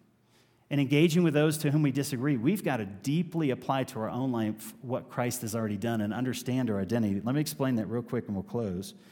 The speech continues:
In First Corinthians chapter eight, verse eight,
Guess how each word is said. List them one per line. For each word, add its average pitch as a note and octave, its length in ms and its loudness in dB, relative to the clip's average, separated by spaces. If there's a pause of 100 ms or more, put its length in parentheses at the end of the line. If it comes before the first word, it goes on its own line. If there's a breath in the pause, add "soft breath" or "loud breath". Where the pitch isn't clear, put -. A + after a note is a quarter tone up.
(540 loud breath)
In C3 100 -2
First F3 360 2
Corinthians D#3 340 2
chapter C3+ 280 -2
eight, C#3+ 220 4
verse B2+ 280 -2
eight, A2+ 420 0